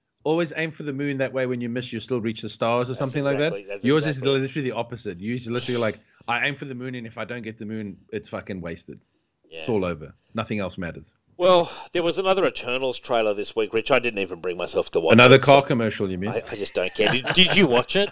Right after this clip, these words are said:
Speaker 2: I just don't care
Speaker 1: <laughs> No.
Speaker 2: about the Eternals.
Speaker 1: No.
Speaker 2: <laughs> I just couldn't give a
Speaker 1: No,
Speaker 2: shit.
Speaker 1: I've, I've seen enough, uh, from the first trailer. I,
Speaker 2: Yeah.
Speaker 1: I've seen enough. I don't need to see more.
Speaker 2: All right. Now, uh, Scott Snyder's Amazon deal. I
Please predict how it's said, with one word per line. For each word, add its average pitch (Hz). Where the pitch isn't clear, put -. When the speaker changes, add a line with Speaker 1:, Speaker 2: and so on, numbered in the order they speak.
Speaker 2:
I 143
just -
don't 110
care 175
Speaker 1:
<laughs> 127
No. -
Speaker 2:
about -
the 196
Eternals. 156
Speaker 1:
No. 123
Speaker 2:
<laughs> -
I 131
just -
couldn't 131
give 110
a 101
Speaker 1:
No, 98
Speaker 2:
shit. 98
Speaker 1:
I've, 143
I've 151
seen 190
enough, 175
uh, 151
from 143
the 135
first 127
trailer. 85
I, 123
Speaker 2:
Yeah. 98
Speaker 1:
I've 117
seen 120
enough. 95
I 117
don't 120
need 117
to 110
see 107
more. 82
Speaker 2:
All 135
right. 123
Now, 143
uh, 143
Scott 208
Snyder's 220
Amazon 160
deal. 123
I 170